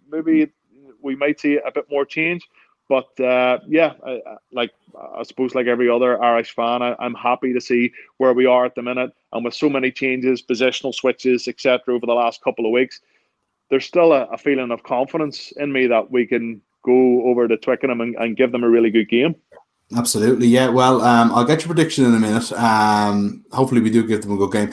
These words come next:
Speaker 2: Just a couple of things to get to before. If you have any comments for Stevie or any questions or anything like that, please do get them in now. Uh, there's a question here from Paul Tierney, um, who,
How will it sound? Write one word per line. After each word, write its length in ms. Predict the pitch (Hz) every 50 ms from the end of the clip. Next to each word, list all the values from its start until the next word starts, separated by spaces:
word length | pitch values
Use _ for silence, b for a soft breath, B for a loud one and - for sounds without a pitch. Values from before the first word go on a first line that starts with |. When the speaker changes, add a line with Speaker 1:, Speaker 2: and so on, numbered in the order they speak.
| B B B
Speaker 2:
Just 160 | B 233 220
a 60 | 226 -
couple 180 | 226 226 196
of 60 | 208
things 180 | - 165 147 143
to 60 | 143
get 160 | 139 135 131
to 160 | 143 123 120 117
before. 440 | 117 - 131 123 120 120 123 120
If 140 | 117 120 127
you 60 | 151
have 100 | 151 160
any 140 | 175 156 131
comments 340 | 123 - 127 123 120 117 117
for 100 | - 123
Stevie 380 | 117 - 123 117 117 117 110 110
or 60 | 107
any 160 | 107 110 107
questions 440 | - 120 120 120 - - 120 117 -
or 40 | 120
anything 220 | 113 113 110 117
like 140 | 113 107 -
that, 220 | 127 117 117 120 B B B B B B -
please 220 | - 123 120 120
do 180 | 123 127 120 120
get 180 | 117 107 -
them 120 | 127 110 117
in 160 | 113 110 110
now. 280 | 113 113 113 113 110
Uh, 220 | 104 107 113 113 110
there's 160 | 110 110 107
a 60 | 113
question 320 | - 131 123 120 - 123 120
here 120 | 117 110
from 300 | 113 120 110 107 104 107
Paul 240 | - 120 107 107 104
Tierney, 460 | - 123 117 117 117 117 107 104 B B B B B B
um, 300 | 104 104 104 104 104 98
who, 220 | 101 107 104 104